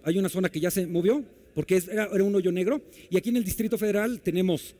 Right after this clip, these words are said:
Polanco y el centro, donde ya se tienen medidores inteligentes. Donde alguien agarra una computadora, se conecta a la, a su nube y desde ahí desconecta o conecta.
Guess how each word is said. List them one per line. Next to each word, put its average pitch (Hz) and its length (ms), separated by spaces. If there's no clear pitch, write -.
Polanco 208 420
y 165 80
el 151 80
centro, 220 340
donde 165 240
ya 202 80
se 196 120
tienen 190 240
medidores 160 360
inteligentes. 131 640
Donde 254 240
alguien 214 260
agarra 190 200
una 196 120
computadora, 190 540
se - 140
conecta 202 340
a - 20
la, 180 120
a 160 40
su 185 120
nube 285 320
y 175 80
desde 175 240
ahí 208 120
desconecta 190 680
o 156 100
conecta. 147 380